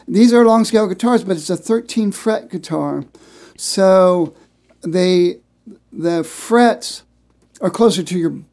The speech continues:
to the guitar body and your body. So it feels like a short scale.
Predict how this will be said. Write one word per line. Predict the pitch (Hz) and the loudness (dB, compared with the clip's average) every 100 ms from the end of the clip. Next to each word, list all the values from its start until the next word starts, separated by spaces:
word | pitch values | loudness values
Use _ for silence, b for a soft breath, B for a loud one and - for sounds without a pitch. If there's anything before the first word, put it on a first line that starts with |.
| _ | _
to | - 226 | 0 2
the | 185 156 | 4 0
guitar | 165 - 202 214 196 | -2 -6 -2 0 0
body | 160 147 147 156 - | 0 -2 -4 -6 2
and | 175 180 170 | 4 6 4
your | 185 170 | 2 2
body. | - - - _ B B B | -2 -10 -16 _ B B B
So | - 190 190 180 175 | -4 2 4 4 2
it | 190 160 | -2 -6
feels | - 254 277 240 | 2 6 6 6
like | 196 175 | 2 -2
a | |
short | - 180 151 | -4 -4 -4
scale. | - 156 143 135 | -4 -4 -4 -8